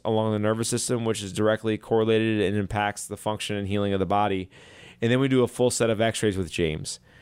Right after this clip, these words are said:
And so from the side in his neck, it should be at a forty-five degree curve.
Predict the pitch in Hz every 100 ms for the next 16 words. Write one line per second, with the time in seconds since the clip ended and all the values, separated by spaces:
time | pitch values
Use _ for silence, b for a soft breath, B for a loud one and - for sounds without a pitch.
0 | B B B B B 123 123 113 127 120
1 | 123 120 - 131 139 139 127 107 117 117
2 | 110 - 117 117 110 - 113 110 110 110
3 | 107 107 104 - 110 117 120